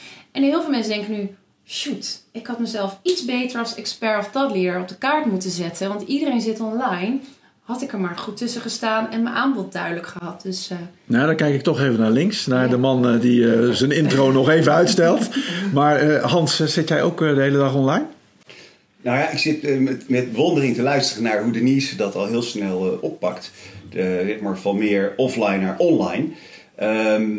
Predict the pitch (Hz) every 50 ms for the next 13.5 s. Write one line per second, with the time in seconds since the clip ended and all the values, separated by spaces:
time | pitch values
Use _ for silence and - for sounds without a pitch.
0 | - - 131 156 147 135 165 160 156 131 156 170 160 151 147 131 156 147 139 135
1 | - - 139 131 139 143 135 117 - - - 156 131 123 - - 85 - - -
2 | 123 135 - 123 156 151 131 131 127 - - - - - - 120 131 147 151 156
3 | 143 135 127 - 147 131 127 117 117 104 101 123 139 135 120 104 98 - - -
4 | 95 92 90 87 85 82 82 80 78 73 65 57 50 - - 104 101 95 92 110
5 | 110 110 101 104 101 92 92 - - 127 127 110 98 85 82 - - - 95 -
6 | 107 104 101 92 87 87 - - 104 95 92 - - 90 85 80 80 80 78 73
7 | - - - _ _ _ - 95 - - 127 131 127 - 170 196 - - - -
8 | - - - - - - _ _ - 143 165 180 - 160 160 147 - - 147 151
9 | 151 151 143 123 117 - 170 185 190 165 151 139 135 131 131 - - 110 107 101
10 | - 120 127 123 104 82 78 73 - - - - _ - 92 104 135 - - 92
11 | 92 95 92 107 104 - - - 113 - 95 98 92 - 98 95 92 85 - -
12 | - 101 95 95 95 92 - 92 95 113 120 123 120 - 127 131 127 - - 127
13 | 127 123 123 110 120 139 185 - -